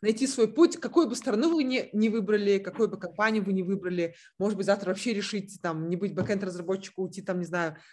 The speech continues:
в, там, быть фуллстакером, уйти в мобилку, вообще в гейм, я не знаю, куда вы там захотите в будущем, да, в каком направлении развиваться.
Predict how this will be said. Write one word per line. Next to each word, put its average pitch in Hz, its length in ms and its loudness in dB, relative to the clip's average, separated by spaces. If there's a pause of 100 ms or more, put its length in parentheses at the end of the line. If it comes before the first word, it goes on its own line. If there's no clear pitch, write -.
(120)
в, - 240 -20
там, 160 180 -2
быть 214 180 -2
фуллстакером, 208 1040 0
уйти 196 320 -4
в 190 60 0
мобилку, 202 840 0
вообще 185 400 -6
в 160 40 -12
гейм, 202 200 -2
я 196 200 2
не 208 100 2
знаю, 196 280 0 (100)
куда 196 280 2
вы 185 80 0
там 170 220 -4
захотите 196 440 -8
в 165 60 -10
будущем, 180 400 -6
да, 185 140 0
в - 260 -20
каком - 180 -2
направлении 190 460 0
развиваться. 196 720 -4